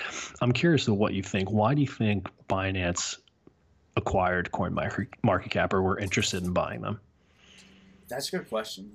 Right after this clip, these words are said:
Speaker 2: Um, you know, I haven't looked at CoinMarketCap, dude. The only time I look at it is, like, when you and I talked, and it's,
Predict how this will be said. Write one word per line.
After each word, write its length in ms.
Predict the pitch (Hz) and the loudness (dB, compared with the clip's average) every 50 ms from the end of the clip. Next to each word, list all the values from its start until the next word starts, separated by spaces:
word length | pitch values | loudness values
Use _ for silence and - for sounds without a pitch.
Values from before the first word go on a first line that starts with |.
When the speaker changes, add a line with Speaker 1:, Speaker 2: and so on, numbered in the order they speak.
| 110 | -10
Speaker 2:
Um, 320 | 113 110 107 104 101 95 - _ _ _ _ _ _ _ _ - | -6 -4 -4 -4 -6 -8 -14 _ _ _ _ _ _ _ _ -10
you 120 | 123 123 | -8 -8
know, 100 | 113 104 - | -6 -6 -6
I 80 | - - | -4 -2
haven't 300 | 147 135 127 123 123 117 | -2 -2 -2 -4 -6 -6
looked 140 | 113 - 127 | -6 -6 -6
at 80 | - | -8
CoinMarketCap, 720 | - - 117 110 107 110 113 117 110 - 120 113 113 - | -6 -6 -4 -4 -2 -4 -4 -6 -6 -6 -4 -4 -4 -6
dude. 220 | - 127 120 101 92 | -8 -10 -10 -8 -6
The 80 | 123 | -4
only 120 | 120 127 127 | -4 -4 -4
time 180 | 131 135 120 117 | -4 -2 -2 -2
I 40 | 113 | 0
look 140 | 107 117 117 | -2 -2 -2
at 80 | 135 | -2
it 20 | 113 | -2
is, 120 | 104 98 | -2 -2
like, 120 | 98 92 - | -6 -10 -8
when 180 | 107 104 101 101 | -8 -8 -6 -4
you 100 | 104 107 | -4 -4
and 80 | 104 95 | -4 -4
I 120 | 98 101 | -4 -6
talked, 340 | - - 95 95 95 - - | -6 -6 -8 -8 -8 -8 -10
and 140 | 101 98 101 | -10 -8 -8
it's, 140 | 98 95 | -8 -8